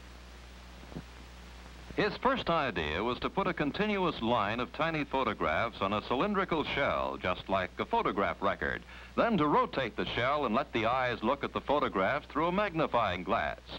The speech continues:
It didn't work well enough to suit Edison. Then he thought, if he could put a long line of photographs on some sort of strip or tape, on something you could roll up.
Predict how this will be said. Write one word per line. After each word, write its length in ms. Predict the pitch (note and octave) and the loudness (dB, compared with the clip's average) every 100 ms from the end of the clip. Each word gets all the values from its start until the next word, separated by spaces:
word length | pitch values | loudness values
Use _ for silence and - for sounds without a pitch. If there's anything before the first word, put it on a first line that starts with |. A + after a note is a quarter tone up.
| - - - - | -16 -20 -20 -4
It 160 | C3 D#3 | -2 0
didn't 300 | G#3+ A#3 G3+ | 2 2 2
work 300 | G#3 B2 - | 4 2 2
well 200 | C3 D3 | 2 2
enough 280 | C#3+ C#3+ - | 2 0 0
to 100 | A#2+ | -2
suit 240 | D#3 E3 | 0 0
Edison. 480 | D#3+ D3+ F2+ C#2+ G1+ - - - - - - | 0 -2 -4 -6 -10 -14 -20 -20 -20 -16 -2
Then 160 | D3 B3+ | 2 4
he 140 | G#3+ | 2
thought, 340 | F3+ G3+ F3 - - - - - - | 2 2 2 -2 -16 -20 -20 -12 -2
if 140 | C#3+ | 0
he 100 | - | 0
could 160 | C#4 F#3+ | 0 -2
put 160 | F#3 E3+ | 0 2
a 60 | |
long 340 | A#2+ D#3 F3 B2 | 4 4 4 2
line 300 | C#3 D3 D#3 | 2 0 -2
of 100 | - | 0
photographs 640 | B2+ B2 G2 G#2 B2+ - | 0 0 2 0 0 -2
on 180 | D#2+ C#2+ | -6 -2
some 180 | A#2+ C#3+ | 0 0
sort 260 | A#2+ B2 A2 | 0 0 0
of 100 | D#2+ | 0
strip 340 | D#2 D3+ F3+ | -2 -2 0
or 120 | G#2+ F2 | 0 -2
tape, 360 | - A3+ - - - - - | -2 -2 -4 -8 -20 -20 -4
on 160 | - F3 | 0 0
something 400 | - C4+ - A3 | 2 0 0 0
you 140 | G#3 | 0
could 160 | G3+ F#3 | 0 0
roll 420 | C3 A#3+ A3+ C#3+ | 2 4 4 2
up. 220 | G2 - | 0 -2